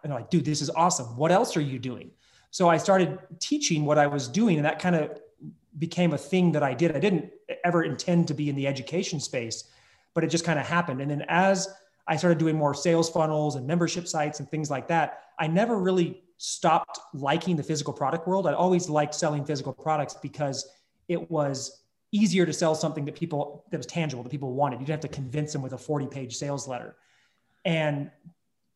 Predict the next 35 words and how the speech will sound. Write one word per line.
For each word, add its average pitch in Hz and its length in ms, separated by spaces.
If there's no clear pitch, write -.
I 156 80
started, 180 420
when 170 100
I 156 40
started 180 180
selling 180 260
physical 147 240
products 254 400
again, 135 260
I 139 60
started, 135 300
I 180 40
just 180 140
applied 180 340
direct 165 240
response 185 400
to 120 160
it. - 80
And 175 120
at 170 80
that 196 300
w-, 175 180
time, 143 480
there 180 100
was 165 140
two 220 200
worlds. 170 440
There 156 140
was 139 240
e-com 233 640
and 170 100
there 165 100
was 156 120
direct 156 320
response. - 640